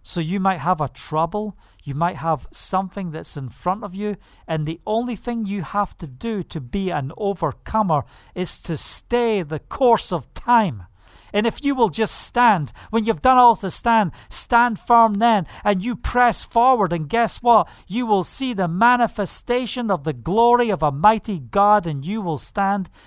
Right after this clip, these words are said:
and walk in victory. That's just all it takes.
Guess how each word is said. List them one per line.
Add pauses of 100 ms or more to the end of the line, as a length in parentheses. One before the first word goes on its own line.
and
walk
in
victory. (1900)
That's
just
all
it
takes.